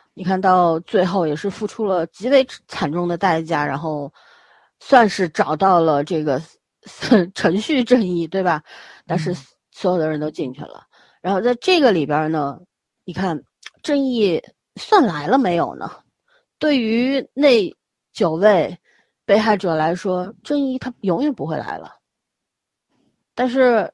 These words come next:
Speaker 1: 那对于另外六位被证实的受害者来说呢，那个正义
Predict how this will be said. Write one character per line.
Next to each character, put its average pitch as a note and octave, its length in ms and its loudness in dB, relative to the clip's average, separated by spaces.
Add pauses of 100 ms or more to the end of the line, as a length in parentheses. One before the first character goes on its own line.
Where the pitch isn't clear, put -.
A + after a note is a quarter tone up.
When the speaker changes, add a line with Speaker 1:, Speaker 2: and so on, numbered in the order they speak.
Speaker 1:
那 C4+ 180 -2
对 D#4 220 0
于 D4 80 2
另 D4 180 0
外 C#4+ 180 4
六 C4+ 200 4
位 A#3 160 2
被 A3 160 0
证 A#3+ 220 0
实 - 180 -8
的 F#3+ 120 -2
受 G#3 140 -8
害 G3 160 -4
者 E3 180 -6
来 D3+ 160 -4
说 F3+ 220 -8
呢， F3 300 -8
那 C4 120 -8
个 A#3+ 100 -16
正 B3+ 180 -4
义 G3 300 -6